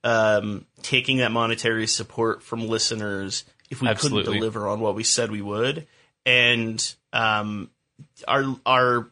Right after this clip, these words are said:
Speaker 1: Patreon followers and our backers have been consistently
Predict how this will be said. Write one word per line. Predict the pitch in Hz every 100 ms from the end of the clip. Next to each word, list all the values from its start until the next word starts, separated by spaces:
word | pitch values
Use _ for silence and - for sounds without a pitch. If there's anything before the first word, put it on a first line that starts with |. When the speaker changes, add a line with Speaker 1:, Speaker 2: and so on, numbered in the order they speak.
| -
Speaker 1:
Patreon | 156 151 160 147
followers | 131 143 139 135 131 127
and | 123
our | 117
backers | 120 117 123 117
have | 117 120
been | 113 104 107 113 - _ _ _ _ - 127 120
consistently | 156 147 165 131 135 131 123 120 117